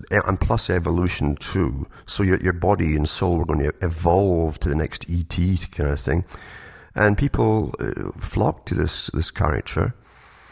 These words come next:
who was a, a nutcase fanatic, but he had deeper problems than just that. He was also homosexual, it seems, and, and this is how he,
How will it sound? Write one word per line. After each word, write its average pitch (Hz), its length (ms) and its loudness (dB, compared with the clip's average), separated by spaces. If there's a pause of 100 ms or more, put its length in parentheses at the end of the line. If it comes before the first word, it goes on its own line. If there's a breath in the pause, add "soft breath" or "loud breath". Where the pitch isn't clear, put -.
(360 loud breath)
who 104 140 2
was 92 140 2
a, 87 140 4
a 62 240 -2
nutcase 85 560 0
fanatic, 73 800 -2
but 82 120 -2
he 90 60 -4
had 82 180 -4
deeper 82 220 0
problems 76 520 -2
than 76 140 0
just - 320 -6
that. 104 460 -2 (840 loud breath)
He - 240 0
was 85 140 0
also 90 240 0
homosexual, 82 640 0
it - 120 -4
seems, 80 460 0
and, 78 360 -2 (100)
and 73 220 -2
this 101 100 -2
is 95 140 -6
how 85 160 2
he, 78 280 -2